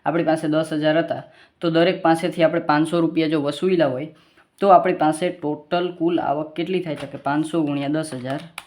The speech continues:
તો મતલબ કે પચાસ લાખ જેટલી આવક આપણી પાસે થાય. તો પચાસ લાખ બરાબર કુલ આવક.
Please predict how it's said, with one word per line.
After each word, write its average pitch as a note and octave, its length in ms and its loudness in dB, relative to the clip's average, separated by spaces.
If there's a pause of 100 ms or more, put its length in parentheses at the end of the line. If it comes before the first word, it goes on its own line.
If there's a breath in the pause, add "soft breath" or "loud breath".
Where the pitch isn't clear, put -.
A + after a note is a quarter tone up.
(2000 loud breath)
તો E3 100 0
મતલબ D3 480 0
કે F#3+ 140 -2
પચાસ F3+ 360 2 (100)
લાખ D#3 200 0
જેટલી C#3+ 320 -2
આવક C#3 240 -2
આપણી C3+ 280 -10
પાસે B2 280 -12 (320)
થાય. - 200 -14 (360)
તો - 60 -20 (140)
પચાસ C3+ 500 -6 (800)
લાખ C3 380 -8 (580)
બરાબર C3+ 340 -14 (160)
કુલ D#3 180 -4 (100)
આવક. - 240 -18